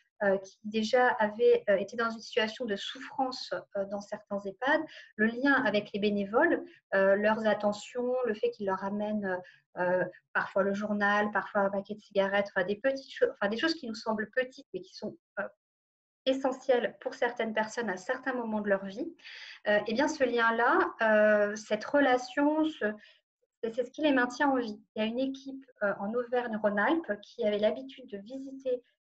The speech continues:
des personnes en hébergement, euh, collectif, donc en ehpad. C'était des personnes, enfin, ce sont des personnes très fragiles et, euh, et très diminuées. Ces personnes-là, on n'a pas pu être en lien avec elles par téléphone.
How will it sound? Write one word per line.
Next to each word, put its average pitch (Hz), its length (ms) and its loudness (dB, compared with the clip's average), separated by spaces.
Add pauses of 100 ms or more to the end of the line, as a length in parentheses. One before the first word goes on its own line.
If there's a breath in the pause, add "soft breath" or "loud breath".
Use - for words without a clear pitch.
des 208 80 -6
personnes 226 560 -4
en 233 100 -4
hébergement, 208 720 -2
euh, 180 140 -2 (320)
collectif, 185 480 -4
donc 208 160 -6
en 190 120 2
ehpad. 233 460 2 (380 loud breath)
C'était 226 160 -2
des 240 140 2
personnes, 240 460 0
enfin, 185 140 -2
ce - 180 -12
sont 302 260 0
des 254 120 6
personnes 262 640 0
très - 180 -2
fragiles 247 680 -2
et, 220 220 0
euh, 202 340 2 (160)
et 214 60 -16
très 233 180 -6
diminuées. 220 580 -6 (400 loud breath)
Ces 226 60 -4
personnes-là, 262 680 2
on 285 60 4
n'a 208 220 -2
pas 277 120 4 (140)
pu 320 80 0
être 294 220 2
en 220 80 -2
lien 247 180 0
avec 233 320 0
elles 269 140 0
par 247 180 -6
téléphone. 214 500 -6